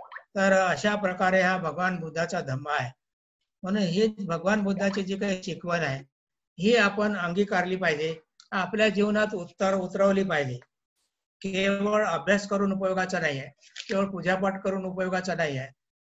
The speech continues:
केवळ दिवस रात्र पूजा केल्याने, पूजापाठ म्हटल्याने, अ, अगरबत्ती, मेणबत्ती, पुष्प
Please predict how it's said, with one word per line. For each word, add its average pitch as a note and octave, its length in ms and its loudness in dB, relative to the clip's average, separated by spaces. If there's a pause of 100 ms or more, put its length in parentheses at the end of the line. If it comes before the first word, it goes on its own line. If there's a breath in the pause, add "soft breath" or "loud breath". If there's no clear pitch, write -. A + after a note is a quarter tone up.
(120)
केवळ G3 380 4
दिवस F#3+ 420 0
रात्र F#3 460 -2
पूजा F#3 300 -2
केल्याने, F3+ 480 -2
पूजापाठ F3 560 -6
म्हटल्याने, E3 600 -4 (460)
अ, F3 60 -8
अगरबत्ती, F3 840 0
मेणबत्ती, E3+ 720 -4
पुष्प F3+ 360 -6